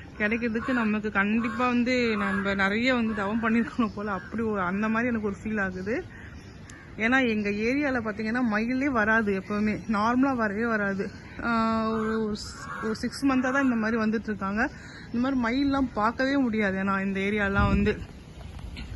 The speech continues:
ஏன்னா நாங்க பீச் பக்கத்துல இருக்கோமா, அதனால அவ்வளோ மயில் வராது. ஆனா இப்பதான் வராங்க. அதுவும் அடிக்கடி பார்க்கிறது வந்து, அடிக்கடி டெய்லிலாம் பார்க்க மாட்டேன். உம், ஒரு வீக்லி ஒரு த்ரீ டைம்ஸ், ஃபோர் டைம்ஸ் இந்த மாதிரி அடிக்கடி நான் பார்த்துடுவேன். பார்க்கும்போது ரொம்பவே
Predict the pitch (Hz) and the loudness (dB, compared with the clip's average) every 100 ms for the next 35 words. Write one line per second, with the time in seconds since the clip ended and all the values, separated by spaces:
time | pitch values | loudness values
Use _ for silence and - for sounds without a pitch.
0 | - - - - 208 240 240 208 202 285 | -10 -10 -10 -2 2 6 6 6 6 6
1 | 320 254 220 208 220 220 190 196 185 233 | 8 4 4 2 2 4 2 2 0 2
2 | 240 - - 220 214 214 254 240 220 247 | 2 -2 0 2 4 6 6 6 6 4
3 | 226 233 277 240 202 220 254 208 302 415 | 6 6 4 4 4 6 6 4 2 0
4 | - - - 220 233 214 214 - 269 277 | -6 -4 -2 0 2 2 0 2 4 4
5 | 285 233 220 220 226 240 208 247 214 208 | 4 4 4 4 4 4 4 4 4 4
6 | 226 269 262 247 233 240 233 240 262 269 | 2 2 2 0 2 2 4 4 2 0
7 | - 180 220 262 302 240 240 277 302 311 | 0 2 2 4 2 4 4 4 4 4
8 | 277 220 214 196 190 247 440 - - - | 4 0 0 -2 0 0 0 -6 -16 -16
9 | - - - - 247 254 254 254 247 254 | -16 -16 -16 -8 0 2 2 2 2 0
10 | 254 285 277 262 233 214 240 240 240 247 | 2 0 0 0 0 0 -2 2 4 4
11 | - 226 214 247 247 247 214 214 220 202 | 2 -2 2 4 4 2 2 2 2 2
12 | 214 220 208 185 190 190 180 - - - | 0 0 0 -2 -4 -4 -4 -4 -4 -4
13 | - - - - - - - 233 247 247 | -6 -12 -10 -8 -8 -10 -4 0 2 4
14 | 262 254 208 220 240 269 | 4 4 4 4 4 4